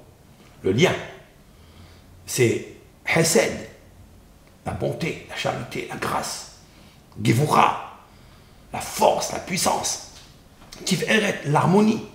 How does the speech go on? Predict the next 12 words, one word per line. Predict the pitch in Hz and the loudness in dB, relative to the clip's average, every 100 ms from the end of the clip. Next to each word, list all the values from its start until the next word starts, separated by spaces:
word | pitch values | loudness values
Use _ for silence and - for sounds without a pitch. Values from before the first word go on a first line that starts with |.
| - - - - - - - - - - - - - | -20 -20 -20 -20 -20 -20 -20 -20 -20 -20 -20 -20 -4
Netzach, | 185 208 - 190 - - | 0 2 6 4 4 0
la | |
victoire, | 113 123 - 208 156 113 | 0 2 4 4 4 2
l'éternité. | 110 139 165 165 208 - - - - - | 2 2 4 4 2 0 -10 -20 -8 4
Hod, | 208 202 - | 4 4 0
la | 135 | -2
splendeur, | - 185 185 180 180 | -2 -2 -4 -4 -2
la | 135 | 2
beauté. | 139 202 190 156 - - - - - - - - - - - - | 6 4 4 -6 -12 -20 -20 -20 -20 -20 -20 -20 -20 -20 -10 -2
Yesod, | 165 - 214 110 101 - - | 2 4 4 2 -4 -12 -18
le | - | -8
fondement. | - 208 214 220 208 - - - | -2 2 8 8 6 2 -12 -20